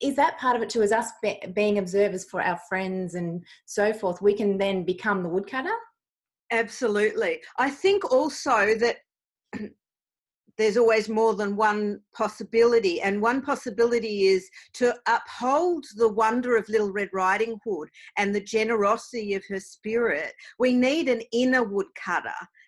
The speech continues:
Speaker 2: to protect the innocence. Otherwise, the innocence of Little Red Riding Hood becomes naivety and we get caught. And, you know, just like when I was living with the wolf,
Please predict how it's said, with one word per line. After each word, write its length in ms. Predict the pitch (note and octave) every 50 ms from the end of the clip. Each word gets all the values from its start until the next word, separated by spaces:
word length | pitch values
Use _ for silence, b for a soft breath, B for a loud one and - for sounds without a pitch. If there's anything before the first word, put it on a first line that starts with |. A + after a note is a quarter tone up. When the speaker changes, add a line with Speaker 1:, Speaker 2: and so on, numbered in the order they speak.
| b
Speaker 2:
to 100 | - - -
protect 720 | - B3 B3 B3 - B3+ B3 C#4+ D4 - - - - - - A3+
the 300 | G#3+ A3+ G#3+ G#3 A3 B B B B B -
innocence. 800 | B3 B3 C4+ C#4+ C4 - - - G#3+ E3+ D3+ - - - - - -
Otherwise, 520 | G#3+ A#3+ A#3 D#4 D4 D4+ D4 D4+ C#4 - -
the 200 | C4 - - G#3+
innocence 520 | A3 A#3 C4 B3+ C4 - C#4+ B3+ - -
of 80 | A#3 G#3+
Little 180 | A3+ A3 G#3+
Red 180 | G3+ A3 G#3 F#3
Riding 320 | G#3+ G#3 G#3+ G#3+ A#3 A3+
Hood 220 | G#3 A#3 G#3+ - -
becomes 480 | G#3+ - - A#3 A3 G#3+ G#3 G#3 -
naivety 840 | A3 G#3 G3+ G#3 G#3 G#3 A3 A#3 A3 B3 - - B3 A3 F#3+ G3 G3 B B B B
and 120 | A3+ A3+ A3+
we 100 | A#3 A#3
get 220 | A#3 B3 - - -
caught. 440 | - - - A#3+ B3 A3+ F#3 - - - _ _ b b b b b b b _ -
And, 380 | A3 A3+ A3+ A3+ A3+ A#3 G#3+ A3 - _
you 100 | - A#3+
know, 120 | A#3 A#3 A#3
just 260 | - D4 C#4+ - -
like 240 | C#4 C4+ C4 C4 B3+
when 140 | A#3+ A3
I 140 | A3 A3+ C4
was 180 | B3+ C4 A3 A3+
living 340 | A#3+ A3+ G3+ A3 G#3+ G#3 G3+
with 140 | G#3+ G#3 - -
the 80 | G3+
wolf, 360 | F3+ F3+ G3+ G3 E3+ F3+ G#3+